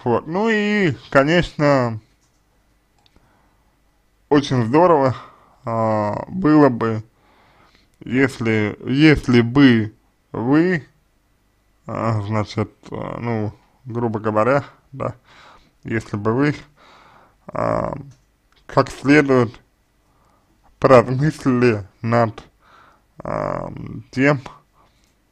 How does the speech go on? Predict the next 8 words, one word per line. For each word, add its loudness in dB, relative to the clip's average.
а, -6
для -6
чего 0
вы -2
хотели, -2
а, -8
значит, -8
ну, -10